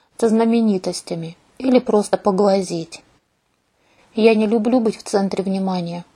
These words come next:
и хожу на такие мероприятия, только если босс настаивает.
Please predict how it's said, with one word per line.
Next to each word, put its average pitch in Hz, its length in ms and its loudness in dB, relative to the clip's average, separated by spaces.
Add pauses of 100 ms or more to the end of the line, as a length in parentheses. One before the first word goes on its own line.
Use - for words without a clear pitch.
(180)
и 220 60 2
хожу 208 420 2
на 233 140 2
такие 202 340 0
мероприятия, 196 920 -2 (520)
только 247 280 4
если 196 280 -2
босс 214 280 0
настаивает. 180 840 -6